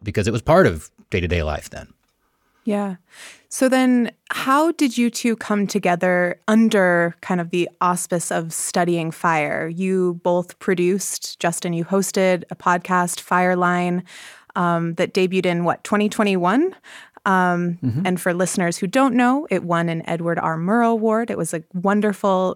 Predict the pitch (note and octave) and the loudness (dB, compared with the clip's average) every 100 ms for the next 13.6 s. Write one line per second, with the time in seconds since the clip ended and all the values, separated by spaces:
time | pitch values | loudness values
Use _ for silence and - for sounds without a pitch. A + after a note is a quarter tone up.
0 | F3+ F3+ F3 E3 E3+ E3 F3 - F3+ - | -4 -2 -2 -2 -4 -2 -2 -2 -4 -2
1 | F#3 F3 F3 F3 F3 - - - - - | 0 2 2 0 -2 -10 -16 -20 -18 -2
2 | G3 F#3+ F#3 - A3 A#3+ C#4 C4+ A3 G#3+ | 2 2 2 2 4 6 4 4 4 4
3 | G#3 G#3+ - - G#3+ - _ _ A3+ A#3+ | 4 2 0 -2 -4 -4 _ _ -4 0
4 | B3 C#4 C4+ G#3+ - - A3+ A3+ G#3 F3+ | 2 2 2 0 -2 0 2 2 2 0
5 | - B3+ C4+ F#3 D#3+ - - - - - | 0 0 0 0 -2 -2 -8 -8 -8 -4
6 | G#3+ G#3+ - G3+ A#3 A#3 F3 E3 F3 E3+ | 0 0 -2 -2 -4 0 0 0 0 -2
7 | - - E3 D#3 D3 E2+ - E3 - D#3+ | -4 -2 -2 0 -2 -2 -4 -4 -4 -4
8 | - D#3+ D3 D#3+ - E3 D3 - - - | -4 -4 -4 -6 -8 -6 -6 -8 -10 -10
9 | E3 - _ _ _ _ _ _ _ _ | -10 -14 _ _ _ _ _ _ _ _
10 | D3 F3 G3 F3 F#3 F3+ F#3 _ _ _ | 0 2 2 0 2 4 2 _ _ _
11 | - D3+ - F#3+ G3 F3+ F3 D#3+ D#3 D3+ | -4 -2 2 4 6 6 4 4 4 2
12 | D#3 D3 B2 C#3+ C3 B2+ B2 A#2+ A#2 - | 0 0 -2 -2 0 0 0 0 -2 -4
13 | - A#2+ B2 A#2+ A#2 G#2+ | -4 0 2 2 0 -4